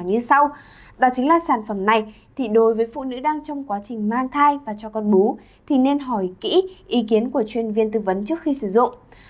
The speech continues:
Hay là đối với những người mà chúng ta mẫn cảm với các thành phần của sản phẩm thì cũng nên hỏi ý kỹ,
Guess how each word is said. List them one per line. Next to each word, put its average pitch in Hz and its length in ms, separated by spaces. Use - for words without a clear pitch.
Hay 269 280
là 208 320
đối 202 260
với 196 160
những 214 220
người 311 160
mà 233 200
chúng 220 220
ta 269 120
mẫn 269 360
cảm 214 300
với 196 140
các 392 220
thành 262 180
phần 202 340
của 190 180
sản 185 240
phẩm 220 260
thì 240 80
cũng 214 260
nên 269 160
hỏi 208 300
ý 208 180
kỹ, 339 300